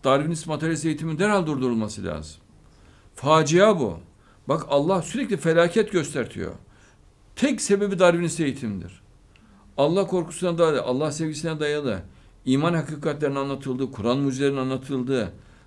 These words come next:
Darwinizmin geçersizliğinin anlatıldığı bir sistemde bu kepazelikler, bu rezaletler olmaz.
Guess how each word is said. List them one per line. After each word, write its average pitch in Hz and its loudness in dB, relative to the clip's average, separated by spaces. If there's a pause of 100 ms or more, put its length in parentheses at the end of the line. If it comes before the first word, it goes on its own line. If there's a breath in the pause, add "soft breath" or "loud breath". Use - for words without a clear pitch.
(120 soft breath)
Darwinizmin 151 2
geçersizliğinin 147 -2
anlatıldığı 147 -4
bir 139 -4
sistemde 160 -2 (380 loud breath)
bu 202 2
kepazelikler, 151 0
bu 185 4
rezaletler 170 4
olmaz. 156 0